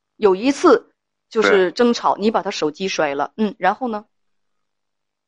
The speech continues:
Speaker 2: 他把我的手机给我摔了。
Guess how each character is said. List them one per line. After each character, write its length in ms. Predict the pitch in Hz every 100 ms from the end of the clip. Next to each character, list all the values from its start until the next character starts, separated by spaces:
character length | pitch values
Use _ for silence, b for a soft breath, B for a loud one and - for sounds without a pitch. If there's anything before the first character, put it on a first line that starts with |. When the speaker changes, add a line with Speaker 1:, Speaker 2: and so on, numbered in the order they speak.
| _ _ _
Speaker 2:
他 220 | - 185
把 240 | 185 120 127
我 220 | 107 98
的 140 | 123
手 200 | 127 87
机 160 | 85 95
给 60 | 95
我 160 | 85
摔 300 | - 92 85
了。 180 | 82 82